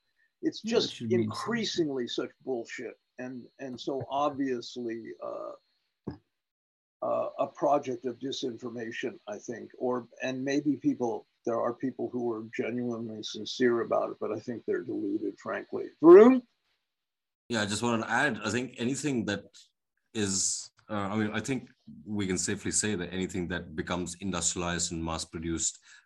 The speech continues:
Speaker 3: causes harm both ways, manufacture and consumption. And I think that's something that's happening to this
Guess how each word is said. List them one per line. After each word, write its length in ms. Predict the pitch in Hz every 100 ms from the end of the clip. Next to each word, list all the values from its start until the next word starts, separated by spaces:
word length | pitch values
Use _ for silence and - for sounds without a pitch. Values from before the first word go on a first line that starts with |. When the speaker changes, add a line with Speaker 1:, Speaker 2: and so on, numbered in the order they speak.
| -
Speaker 3:
causes 280 | 92 85 85
harm 320 | - 85 85
both 260 | 80 90 -
ways, 500 | 85 76 73 - - _ _ _ _ -
manufacture 720 | 95 92 95 90 - 92 92
and 240 | 92 90 82
consumption. 580 | 80 80 82 - 69 - _ _ - -
And 80 | 90
I 60 | 92
think 220 | 101 95
that's 200 | 101 -
something 560 | - 95 90 101 92
that's 280 | 87 90 -
happening 500 | 92 95 95 95 87
to 400 | 87 90 87 85 85 -
this 440 | 87 82 - -